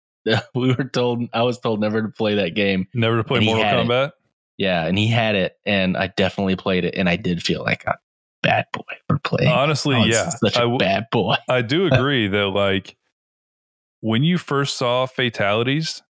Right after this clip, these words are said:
Speaker 2: the first time you were exposed to that, you're like, "Oh, wow, this is intense. I feel
Speaker 1: Like, this is
Speaker 2: intense."
Speaker 1: for grown-ups.
Speaker 2: Yeah.
Speaker 1: <laughs>
Speaker 2: And it
Speaker 1: It's, I felt the same way with Doom. I remember,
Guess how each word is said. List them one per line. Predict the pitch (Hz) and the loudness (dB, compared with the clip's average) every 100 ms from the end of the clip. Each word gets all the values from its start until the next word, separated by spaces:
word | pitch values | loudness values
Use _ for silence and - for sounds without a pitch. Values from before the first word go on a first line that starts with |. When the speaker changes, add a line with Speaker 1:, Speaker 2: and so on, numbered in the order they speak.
| _ _ _ - | _ _ _ -4
Speaker 2:
the | 131 113 | 0 0
first | - 131 - | 0 -2 0
time | 151 139 | 0 0
you | 131 | 0
were | 120 | 0
exposed | 104 - 113 120 | -2 -2 -2 0
to | |
that, | 147 | -2
you're | 139 101 | 0 -2
like, | 95 - | -4 -4
"Oh, | 127 110 92 | -2 0 0
wow, | 101 123 104 87 _ _ _ - | 0 0 0 -2 _ _ _ 0
this | 117 107 | 2 2
is | 95 | 0
intense. | 87 127 120 90 - - _ - | -2 0 0 0 -4 -6 _ -8
I | 113 | -4
feel | 123 117 | 0 0
Speaker 1:
Like, | 107 | 2
this | 117 127 | 2 4
is | 185 | 2
Speaker 2:
intense." | - 104 | 2 0
Speaker 1:
for | - | -2
grown-ups. | 95 113 104 82 - - - 110 | -2 0 -2 -2 -6 -8 -8 0
Speaker 2:
Yeah. | 110 90 | 0 2
Speaker 1:
<laughs> | - - _ - | 0 0 _ -2
Speaker 2:
And | 110 | 0
it | |
Speaker 1:
It's, | 127 131 - | 2 0 0
I | 156 | 0
felt | 240 | -2
the | 196 | -2
same | - 156 160 | 0 0 2
way | 165 | 0
with | 165 123 110 | 0 -2 -2
Doom. | 110 127 147 | 0 2 2
I | 117 | 0
remember, | 147 160 147 | 2 2 0